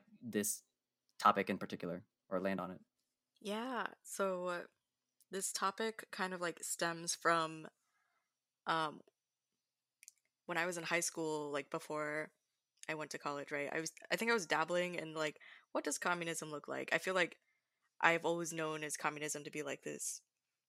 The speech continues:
Speaker 2: big bad, right, to American democracy, the big scary. Um, so, but I was, like, generally interested because, like, I love knowing my mom's history or, like, knowing things about my mom, even though she's very, very secretive.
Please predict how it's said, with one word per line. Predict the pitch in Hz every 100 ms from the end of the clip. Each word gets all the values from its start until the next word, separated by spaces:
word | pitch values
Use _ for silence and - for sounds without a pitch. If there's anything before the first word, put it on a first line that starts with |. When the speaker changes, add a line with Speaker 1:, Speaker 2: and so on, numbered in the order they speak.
| _ -
Speaker 2:
big | 156 143
bad, | 143 - 135 -
right, | 151 139 - _ _ _ _ _ -
to | - 147 143 135
American | 156 160 147 139 - 147 139
democracy, | 156 151 147 - - 147 139 135 131 - _ _ _ _ _ _ _ _ _ _ -
the | 170
big | 165
scary. | - 151 143 135 - - - - - - _ -
Um, | 165 165 -
so, | - 180 165 160 -
but | 175
I | 190
was, | 180
like, | 190 165
generally | 208 226 196
interested | 185 202 - 165
because, | 151 160 151
like, | 151 - _ - -
I | 160 160 156 147 - _ _ -
love | 156 156 156 147 -
knowing | 156 151 160
my | 175
mom's | 180 190 196
history | 196 - 208 214
or, | 170
like, | 151 - -
knowing | 165 156 156
things | 156 156
about | 151 143 139
my | 165
mom, | 170 180
even | 175 156
though | 151
she's | 147 - -
very, | - 165 160 156
very | 143 143 135
secretive. | - - - - -